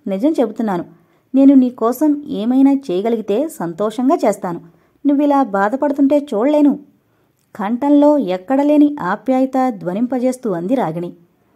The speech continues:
లలిత సమాధానం చెప్పలేదు. వంచిన తల ఎత్తకుండా అలాగే కూర్చుంది.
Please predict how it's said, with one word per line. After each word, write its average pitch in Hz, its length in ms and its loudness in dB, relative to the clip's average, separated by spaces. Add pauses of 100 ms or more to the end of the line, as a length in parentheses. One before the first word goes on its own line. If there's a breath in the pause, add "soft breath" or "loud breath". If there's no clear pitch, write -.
(500)
లలిత 180 460 -4
సమాధానం 214 600 -4 (120)
చెప్పలేదు. 185 420 -4 (440 soft breath)
వంచిన 254 440 -2
తల 294 180 -2
ఎత్తకుండా 240 580 0
అలాగే 202 480 -2
కూర్చుంది. 190 520 -6